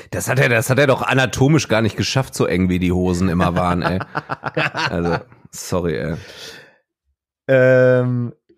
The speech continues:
Speaker 2: aber ich hatte einen, einen interessanten Moment, als wir, ähm, wir meint, der andere Mike von Morecore und ich, ähm, beziehungsweise Mike hat das Interview geführt mit, mit Olli und mit
Speaker 1: Mhm.
Speaker 2: Youngblood, aber ich war halt dabei, hab die Kamera gemacht.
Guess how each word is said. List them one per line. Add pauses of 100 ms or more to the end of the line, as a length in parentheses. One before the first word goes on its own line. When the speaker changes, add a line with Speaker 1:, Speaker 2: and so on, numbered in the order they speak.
Speaker 2:
aber (600)
ich
hatte
einen,
einen
interessanten
Moment,
als (120)
wir,
ähm, (100)
wir
meint,
der
andere
Mike
von
Morecore
und
ich,
ähm,
beziehungsweise
Mike
hat
das
Interview
geführt
mit,
mit
Olli
und
mit (140)
Speaker 1:
Mhm.
Speaker 2:
Youngblood,
aber
ich
war
halt
dabei,
hab
die
Kamera
gemacht.